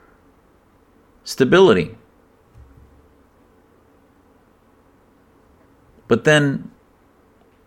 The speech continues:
Doran summarizes best. He said, "The Biden administration believes that soft power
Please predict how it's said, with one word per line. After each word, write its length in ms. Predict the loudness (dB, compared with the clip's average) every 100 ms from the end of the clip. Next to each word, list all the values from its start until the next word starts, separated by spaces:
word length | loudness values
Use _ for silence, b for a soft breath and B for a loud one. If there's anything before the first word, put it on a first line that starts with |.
| _ _ _ _ _ -2
Doran 400 | 2 4 4 2
summarizes 640 | 2 2 4 4 4 0
best. 320 | 0 -2 -2
He 60 | -6
said, 400 | 0 2 0 -4 -14 -6
"The 140 | -4
Biden 320 | 0 0 0
administration 540 | 0 0 2 2 2 2
believes 720 | 4 4 4 4 4 4 2
that 200 | -2 -4
soft 480 | 0 0 0 -4
power 640 | -12 -6 0 2 2 0